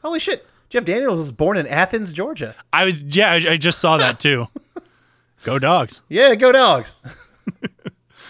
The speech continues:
Speaker 2: Uh, all right, Karen, who was Mary Steenburgen's character.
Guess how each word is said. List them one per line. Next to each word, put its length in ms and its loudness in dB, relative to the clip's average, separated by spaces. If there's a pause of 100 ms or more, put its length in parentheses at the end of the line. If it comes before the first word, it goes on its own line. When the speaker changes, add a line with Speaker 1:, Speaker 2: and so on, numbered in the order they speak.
(300)
Speaker 2:
Uh, 380 0
all 80 2
right, 220 2 (160)
Karen, 840 0
who 320 -6
was 320 -6
Mary 220 -2
Steenburgen's 580 -4
character. 880 -6